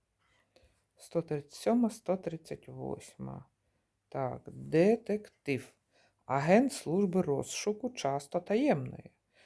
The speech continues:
Літературний твір або кінофільм, присвячений розкриттю заплутаної таємниці, зазвичай пов'язаної з злочином. І так, це у нас твір або кінофільм і агент. Так.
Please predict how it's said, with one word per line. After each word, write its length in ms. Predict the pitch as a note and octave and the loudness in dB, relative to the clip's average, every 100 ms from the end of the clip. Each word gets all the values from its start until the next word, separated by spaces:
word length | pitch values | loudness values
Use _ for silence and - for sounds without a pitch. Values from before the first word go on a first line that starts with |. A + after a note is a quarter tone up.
| _ - | _ -4
Літературний 760 | C#3+ C#3+ E3+ E3+ E3 F#3 F#3 G3 | 0 4 4 4 2 2 2 0
твір 460 | F#3+ D#3+ F3+ G3+ - | 0 2 4 2 2
або 300 | D3+ D3+ E3 | 0 4 2
кінофільм, 680 | D#3+ D3+ E3 E3 E3+ G3+ G3+ | 2 -4 -4 -2 2 4 4
присвячений 840 | F#3 F3 - D#3+ F#3+ - F#3+ F#3 | 2 -6 0 2 2 2 2 4
розкриттю 600 | F3+ F3+ - F3 - E3 | 2 -2 -4 -4 -2 0
заплутаної 680 | E3 E3 D#3 D#3 D#3 D3 D3 | 2 0 -2 -4 -2 0 0
таємниці, 800 | D3 C#3 C3 B2+ F3 F#3+ - - - - - _ | 0 -2 -2 2 2 2 -2 -14 -16 -20 -20 _
зазвичай 540 | - D3 C#3 - F#3 | 0 2 2 2 4
пов'язаної 640 | G3+ C#3+ C3 C#3+ C#3 C3+ B2+ | 4 0 2 0 0 -4 -6
з 100 | - | -4
злочином. 520 | B2+ C#3+ - - A2+ - | -2 -2 -2 -12 -12 -10
І 60 | |
так, 240 | - A#2+ A#2 | -6 -6 -6
це 220 | - C3+ - | -8 -6 -4
у 80 | |
нас 240 | C#3 B2 - | -4 -6 -8
твір 380 | - D3+ D3 B2 | -6 4 6 6
або 180 | B2 | 2
кінофільм 640 | A#2+ A#2 A#2+ - B3+ D#4+ D#4+ - - _ - | -4 -4 -6 0 2 2 -2 -12 -20 _ -2
і 240 | G#3 A3 - | 0 2 0
агент. 600 | D3 C3+ A#2 A#2+ - - _ _ _ _ _ _ _ _ _ _ | -2 0 0 -2 -8 -20 _ _ _ _ _ _ _ _ _ _
Так. 500 | - - _ - - | -18 -18 _ -20 -20